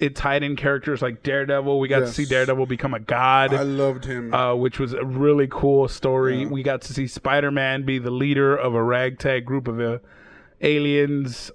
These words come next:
Speaker 1: Um,
Speaker 2: You saw the
Speaker 1: X-Men were kinda there.
Speaker 2: Saw the Punisher be the Punisher.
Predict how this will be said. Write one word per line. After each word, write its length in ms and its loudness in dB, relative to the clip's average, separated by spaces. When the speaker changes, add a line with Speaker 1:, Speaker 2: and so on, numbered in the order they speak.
Speaker 1:
Um, 760 -6
Speaker 2:
You 60 -18
saw 80 -2
the 100 4
Speaker 1:
X-Men 440 0
were 160 -4
kinda 260 -2
there. 420 -2
Speaker 2:
Saw 180 0
the 100 0
Punisher 420 0
be 140 -2
the 100 -6
Punisher. 640 -10